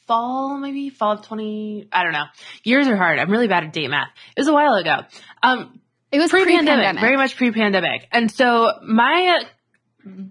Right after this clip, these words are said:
Speaker 1: thing behind that was that I wanted it to be free. So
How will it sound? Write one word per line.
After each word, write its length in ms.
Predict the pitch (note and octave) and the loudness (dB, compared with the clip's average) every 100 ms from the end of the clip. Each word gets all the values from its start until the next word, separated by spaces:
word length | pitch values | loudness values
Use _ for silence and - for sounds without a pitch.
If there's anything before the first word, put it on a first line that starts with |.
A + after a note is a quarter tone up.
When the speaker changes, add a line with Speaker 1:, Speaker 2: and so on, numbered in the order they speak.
| _ - - | _ -20 -2
Speaker 1:
thing 200 | B3+ C4 | 0 2
behind 260 | A#3+ A3 | 2 2
that 300 | G3 E3+ E3 | 2 0 -2
was 400 | F#3+ F#3+ F#3+ F#3+ | 0 2 2 2
that 280 | F3+ F3 F3 | 0 0 2
I 80 | F3+ | 0
wanted 240 | F#3+ A3+ B3+ | 2 2 2
it 200 | A#3+ - | 0 -4
to 60 | |
be 140 | G3+ F3 | -10 -10
free. 760 | - - - F#3 D#3 G#3+ F4 _ - - - - | -12 -14 -6 -4 -4 -6 -8 _ -20 -20 -20 -20
So 480 | - A3+ G#3+ G3+ | -2 2 2 2